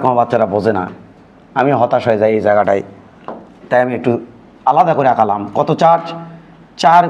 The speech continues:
কুলম চার্জ। চার কলম চার্জ থেকে এই দিকে দূরত্ব এক্স, এটা ধরছো তুমি পজিটিভ, আর চার কলম চার্জ থেকে তাহলে ওই দিকে দূরত্ব কত হবে? মাইনাস, অর্থাৎ এক্স যেটা পাবো সেটা হচ্ছে নেগেটিভ এক্স। আমি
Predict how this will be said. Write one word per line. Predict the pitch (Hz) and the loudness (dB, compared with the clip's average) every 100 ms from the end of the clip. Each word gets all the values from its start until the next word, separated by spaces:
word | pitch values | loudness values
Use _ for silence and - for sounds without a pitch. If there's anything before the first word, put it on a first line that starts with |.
| 165 | 0
কুলম | 139 120 107 | 0 -2 0
চার্জ। | 92 85 - - - - - - | 0 0 -6 -18 -20 -20 -20 -4
চার | 165 196 190 | 2 2 2
কলম | 190 180 | 0 2
চার্জ | 180 160 | 0 0
থেকে | 147 165 165 | -2 -2 0
এই | 175 190 | 0 0
দিকে | 180 135 | -2 0
দূরত্ব | 160 160 151 151 160 | 0 0 -2 2 0
এক্স, | 160 - - 156 | 0 -6 -6 0
এটা | 147 147 | 0 0
ধরছো | 139 139 | 0 0
তুমি | 135 131 131 | 0 0 0
পজিটিভ, | 131 160 180 180 180 - - - - - - - - - - | 0 0 0 -2 -4 -16 -20 -20 -20 -20 -20 -20 -20 -10 -2
আর | 123 - | -2 0
চার | 151 170 | 0 0
কলম | 175 160 156 | 0 0 0
চার্জ | 143 139 | 0 0
থেকে | 135 135 | -2 0
তাহলে | 135 135 170 | -2 0 2
ওই | 202 208 | 2 2
দিকে | 180 170 131 | -2 -2 -2
দূরত্ব | 147 143 123 | -2 -2 -2
কত | 127 | 0
হবে? | 127 123 120 - - - - - - - 104 | 0 0 -4 -8 -18 -20 -20 -14 -10 -4 0
মাইনাস, | 113 165 180 165 - - | 2 2 0 -2 -6 -8
অর্থাৎ | 131 139 - 180 | -4 -4 0 -2
এক্স | 170 165 | 0 0
যেটা | 165 - | 0 0
পাবো | 123 123 | -2 0
সেটা | 131 135 | 0 0
হচ্ছে | 131 117 | 2 0
নেগেটিভ | 113 143 180 175 175 | 2 0 0 0 -2
এক্স। | 170 - - - - - - - - - - - 196 | -4 -12 -16 -20 -20 -20 -20 -20 -20 -20 -20 -2 4
আমি | 233 | 6